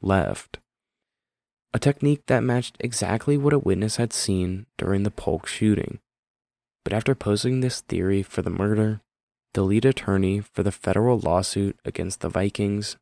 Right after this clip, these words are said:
David Lynn, was charged by the sheriff's department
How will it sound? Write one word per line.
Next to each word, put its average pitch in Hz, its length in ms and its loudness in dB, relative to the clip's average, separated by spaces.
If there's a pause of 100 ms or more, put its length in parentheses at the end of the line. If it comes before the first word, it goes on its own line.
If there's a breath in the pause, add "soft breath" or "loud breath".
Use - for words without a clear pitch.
(500)
David 87 320 -2
Lynn, 107 440 0 (500)
was 107 160 -4
charged 110 340 -2
by 131 100 0
the 139 80 2
sheriff's 90 380 -2
department 95 560 -2